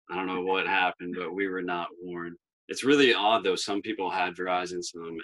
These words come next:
A T and T, and like Crystal said, half the people in the park got the warning. There wasn't much they could have done because the warning came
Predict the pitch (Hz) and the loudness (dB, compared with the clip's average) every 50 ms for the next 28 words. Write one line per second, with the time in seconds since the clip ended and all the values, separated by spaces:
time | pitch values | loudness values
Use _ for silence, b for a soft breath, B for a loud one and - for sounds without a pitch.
0 | - 92 92 92 - 90 87 85 85 - 92 90 90 90 90 90 90 - - 80 | -8 -10 -10 -8 -6 -6 -6 -6 -6 -8 -6 -4 -2 -2 0 -2 -2 -4 -6 -8
1 | 80 78 78 78 80 80 _ _ _ _ _ - 87 87 87 - - - 92 - | -8 -8 -8 -10 -12 -14 _ _ _ _ _ -12 -10 -10 -10 -10 -10 -10 -10 -10
2 | - - - - - 87 87 85 82 80 78 - _ - - 92 92 95 - - | -10 -10 -10 -12 -10 -10 -10 -10 -10 -12 -16 -16 _ -10 -4 -2 -2 -2 -4 -6
3 | - - - 110 110 - 104 104 92 - - - - 90 95 92 - - 87 - | -10 -8 -6 -6 -8 -6 -6 -6 -6 -6 -8 -10 -10 -8 -8 -8 -8 -10 -12 -12
4 | _ _ _ - 80 78 87 90 - 92 90 82 85 87 90 92 104 107 110 117 | _ _ _ -4 -4 -4 -4 -6 -8 -10 -10 -8 -6 -6 -4 -2 -2 -2 -2 -4
5 | 123 - - _ _ _ _ - 113 117 120 143 156 131 127 113 95 92 98 107 | -6 -8 -12 _ _ _ _ 0 2 4 6 6 6 6 4 2 2 4 4 4
6 | 110 107 - - 110 104 - 110 104 95 90 98 95 95 98 104 104 98 92 90 | 4 4 4 2 2 2 2 2 0 0 0 -2 0 0 0 0 0 0 -2 -2
7 | - 92 90 87 85 92 87 85 87 90 90 90 87 87 - - 90 87 90 87 | -2 -2 -2 -2 -4 -6 -6 -6 -4 -4 -4 -4 -4 -6 -4 -4 -2 -2 -2 -2
8 | 85 80 80 | -4 -4 -8